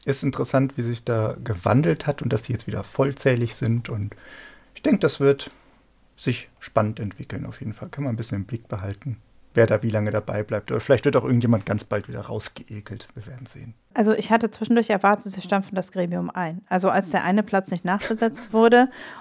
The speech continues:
Speaker 2: und sie dann nur noch zu viert waren und es auch irgendwie so, den, man so den Eindruck hatte, okay, ähm,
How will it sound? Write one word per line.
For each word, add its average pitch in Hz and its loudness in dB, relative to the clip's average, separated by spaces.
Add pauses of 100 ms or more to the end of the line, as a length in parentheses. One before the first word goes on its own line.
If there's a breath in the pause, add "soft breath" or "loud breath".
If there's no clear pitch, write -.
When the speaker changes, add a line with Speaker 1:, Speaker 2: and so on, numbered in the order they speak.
Speaker 2:
und 202 4
sie 196 -4
dann 202 4
nur 208 4
noch 190 2
zu - -4
viert 226 0
waren 226 6
und 214 0 (140)
es 190 -2
auch 202 6
irgendwie 208 2
so, 196 2
den, 196 0
man 196 2
so 190 0
den 196 2
Eindruck 208 0
hatte, 196 -2
okay, 208 2
ähm, 180 -2